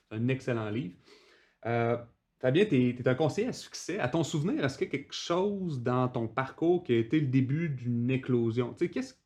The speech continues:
qu'est-ce que t'as fait pour être un des meilleurs ? Puis qu'est-ce que tu fais pour rester un des meilleurs aussi ?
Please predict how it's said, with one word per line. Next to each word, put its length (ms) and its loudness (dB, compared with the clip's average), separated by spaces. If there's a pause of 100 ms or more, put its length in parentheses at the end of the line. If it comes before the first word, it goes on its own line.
(140)
qu'est-ce 180 0
que 80 2
t'as 300 2
fait 460 0 (300)
pour 500 6 (180)
être 280 6
un 120 6
des 140 6
meilleurs ? 440 4
Puis 100 -8
qu'est-ce 120 -6
que 60 4
tu 100 0
fais 80 -4
pour 160 6
rester 680 -2
un 140 2
des 120 2
meilleurs 400 0
aussi ? 340 -8